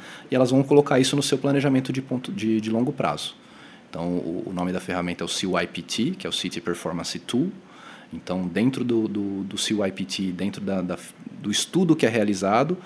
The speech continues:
são sugestões de metas, sugestões de implementações, e a prefeitura vai adequar ao seu plane-, planejamento de longo prazo, seguindo aquelas metas, seguindo o seu próprio, seu próprio direcionamento para o planejamento da cidade.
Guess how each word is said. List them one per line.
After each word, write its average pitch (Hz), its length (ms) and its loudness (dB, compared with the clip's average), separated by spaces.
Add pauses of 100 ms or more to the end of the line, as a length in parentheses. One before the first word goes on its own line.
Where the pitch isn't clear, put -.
(180)
são 107 160 -6
sugestões 110 640 0
de 117 100 0
metas, 110 500 2
sugestões 107 500 0
de 107 60 0
implementações, 147 840 0
e 180 100 0
a - 40 -2
prefeitura 151 540 4
vai 143 360 8 (320)
adequar 117 640 6
ao 110 100 4
seu 113 200 0
plane-, 117 320 0
planejamento 113 580 2
de 113 80 0
longo 110 220 4
prazo, 113 400 0
seguindo 113 480 4
aquelas 107 320 2
metas, 110 380 0
seguindo 110 340 0
o 117 40 -2
seu - 140 -2
próprio, 113 480 0 (300)
seu - 160 -2
próprio 104 960 2
direcionamento 104 880 2 (420)
para 101 160 2
o 98 40 0
planejamento 98 440 0
da 98 120 -4
cidade. - 520 -6